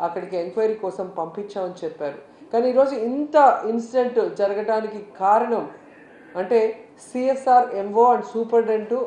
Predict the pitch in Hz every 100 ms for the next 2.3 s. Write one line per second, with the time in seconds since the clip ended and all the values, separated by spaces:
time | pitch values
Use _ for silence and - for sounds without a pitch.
0 | - 180 190 202 226 233 233 214 220 190
1 | 190 180 180 175 170 185 202 233 214 202
2 | 220 - 240